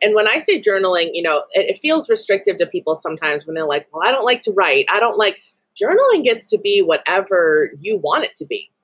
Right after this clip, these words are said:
Um, I have a client right now that her favorite way to journal is by talking out voice notes to herself and just letting herself tap into speaking in that way alone because she hates writing, and,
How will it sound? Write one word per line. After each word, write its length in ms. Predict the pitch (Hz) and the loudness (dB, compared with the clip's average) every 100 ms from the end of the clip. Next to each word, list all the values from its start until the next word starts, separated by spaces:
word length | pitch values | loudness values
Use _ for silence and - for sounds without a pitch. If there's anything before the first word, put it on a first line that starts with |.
| - | -2
Um, 300 | 196 180 165 151 | 0 0 -2 -2
I 80 | |
have 180 | 214 233 | 0 0
a 60 | 208 | -2
client 360 | - 208 185 | 0 0 2
right 160 | 180 160 | 2 2
now 180 | 180 180 | 2 0
that 100 | 170 | -2
her 120 | 160 | -6
favorite 420 | - 180 180 202 | -2 -2 0 0
way 160 | 175 165 | 0 -2
to 120 | 160 | -2
journal 460 | 160 175 214 233 175 | -8 -4 -2 0 2
is 220 | - 170 | 2 0
by 220 | - 156 | 0 -2
talking 480 | 147 - 165 180 175 | -2 -2 -2 -2 -4
out 160 | 156 151 | -2 0
voice 320 | 170 156 - | 0 0 -2
notes 240 | 151 - - | -8 -8 -8
to 100 | 160 | -4
herself 540 | 135 - - - _ _ - - - | -4 -4 -8 -8 _ _ -20 -8 -2
and 160 | 196 | 0
just 280 | 196 185 - | 2 0 0
letting 320 | 170 180 190 | 0 2 0
herself 460 | 196 175 - 165 - - | 0 -2 0 -2 -2 -4
tap 180 | 180 175 | -4 -2
into 560 | 170 185 190 180 165 165 | -2 -2 -2 -2 -2 -2
speaking 600 | - - 311 214 175 135 _ _ _ _ | -6 -2 0 0 -2 -6 _ _ _ _
in 160 | 196 | -2
that 260 | 190 175 160 | 0 0 0
way 280 | 160 151 143 | 2 2 2
alone 380 | 165 160 156 151 | 0 0 -2 -2
because 220 | 175 202 | -4 -4
she 240 | - 196 202 | -6 -2 0
hates 300 | 190 170 170 | 0 0 0
writing, 280 | 190 - - _ _ 196 | 0 0 -6 _ _ -4
and, 200 | 180 | -2